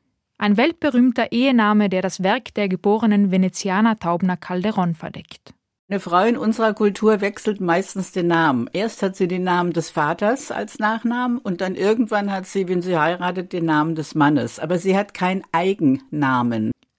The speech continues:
Speaker 1: Die Literaturwissenschaftlerin Barbara Hahn hat neunzehnhunderteinundneunzig bei Surkamp eine Studie veröffentlicht. Unter falschem Namen.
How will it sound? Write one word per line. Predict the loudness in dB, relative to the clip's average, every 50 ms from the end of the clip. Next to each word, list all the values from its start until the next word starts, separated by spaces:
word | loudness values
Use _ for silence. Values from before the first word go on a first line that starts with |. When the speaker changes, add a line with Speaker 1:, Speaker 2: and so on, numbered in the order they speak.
| _ 0
Speaker 1:
Die | 2 4
Literaturwissenschaftlerin | 4 4 2 2 0 0 2 2 2 2 2 0 -2 -2 -2 -2 -2 -4 -2 -2 0 2 4 4 4 4 2
Barbara | 0 -2 -2 -2 -2 -2 -2 -2 -2 -2
Hahn | -2 -2 0 0 0 0 -2 -2 -4
hat | -4 -2 0
neunzehnhunderteinundneunzig | 2 2 2 2 2 2 2 4 4 4 4 2 0 -2 0 0 2 4 4 4 4 4 2 0 -2 -4 -8 -6
bei | -4 -2 -2
Surkamp | 0 2 2 2 2 2 0 0 2
eine | 2 4 4 4
Studie | 4 2 0 0 0 0 0 -2
veröffentlicht. | -4 -4 -8 -8 -6 -6 -8 -8 -8 -10 -12 -16 -16 -18 -20 -20 -20 -20 _ _ _ _ _
Unter | 0 2 2 4 2 0 0
falschem | 0 0 -2 0 0 0 2 2 4
Namen. | 4 4 2 0 -2 -4 -6 -8 -10